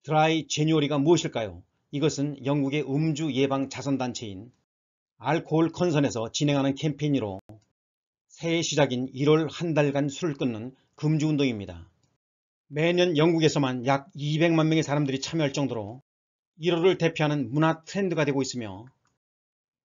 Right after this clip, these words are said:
프랜시스는 많은 사람들이 술을 끊겠다고 나서는 주된 이유 중 하나는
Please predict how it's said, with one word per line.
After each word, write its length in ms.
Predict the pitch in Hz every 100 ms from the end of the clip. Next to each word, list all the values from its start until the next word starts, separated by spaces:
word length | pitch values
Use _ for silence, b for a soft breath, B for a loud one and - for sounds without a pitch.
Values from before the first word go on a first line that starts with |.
| _
프랜시스는 640 | 180 190 156 165 139 139 120
많은 300 | 127 160 175
사람들이 400 | 156 160 143 160
술을 400 | - 196 180 -
끊겠다고 560 | 208 196 - - 165
나서는 340 | 143 131 151 143
주된 260 | 139 151
이유 160 | 156 151
중 140 | 151
하나는 440 | 135 139 120 107